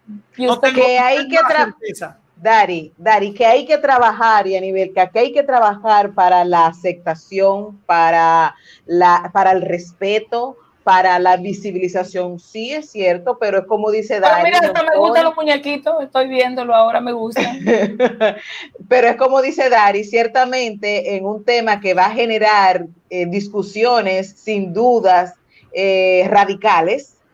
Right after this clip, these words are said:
Speaker 3: eh, poner a República Dominicana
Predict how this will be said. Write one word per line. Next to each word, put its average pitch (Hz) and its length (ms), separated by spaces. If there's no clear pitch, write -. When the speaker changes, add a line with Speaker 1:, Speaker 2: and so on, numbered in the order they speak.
Speaker 3:
eh, 180 480
poner 214 320
a 254 40
República 247 520
Dominicana 226 960